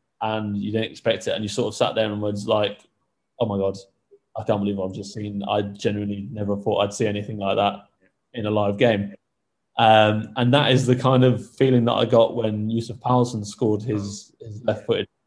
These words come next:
against Augsburg in October. And that was the same kind of, you know, with, with, with,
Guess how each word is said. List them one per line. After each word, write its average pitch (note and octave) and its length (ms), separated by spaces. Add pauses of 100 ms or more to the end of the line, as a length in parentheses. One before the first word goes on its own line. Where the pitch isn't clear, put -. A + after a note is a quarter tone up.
(340)
against G#2+ 220
Augsburg - 640 (120)
in A2 120
October. G2+ 600 (440)
And G#2 400 (840)
that B2+ 220
was A2 340 (160)
the A#2 80
same A2+ 380
kind A2 280
of, G#2 200 (1040)
you A#2 80
know, G#2 360 (640)
with, B2+ 260
with, B2 500 (200)
with, A2 440